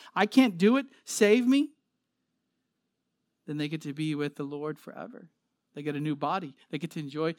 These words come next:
the new heavens and new earth. All this injustice will be gone. All this death will be gone. You see, these things are here in this world, injustice and death, to drive us to God. So we'll trust in him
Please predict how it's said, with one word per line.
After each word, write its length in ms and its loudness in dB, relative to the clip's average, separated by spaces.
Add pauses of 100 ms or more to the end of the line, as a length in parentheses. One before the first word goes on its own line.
(200)
the 80 -12
new 220 -6
heavens 360 -6
and 100 -14
new 220 -8
earth. 240 -8 (1400)
All 180 -4
this 200 -2
injustice 500 -6
will 100 -4
be 80 -2
gone. 380 -2 (320)
All 160 -2
this 200 0
death 520 0
will 180 0
be 100 0
gone. 320 0
You 80 -2
see, 320 2 (560)
these 240 6
things 320 6
are 100 4
here 280 4
in 160 6
this 240 0
world, 340 2
injustice 520 -2
and 120 -4
death, 280 0 (160)
to 120 -8
drive 520 6
us 160 2
to 120 -2
God. 480 -2 (200)
So 160 -4
we'll 160 -6
trust 480 0
in 100 -2
him 440 0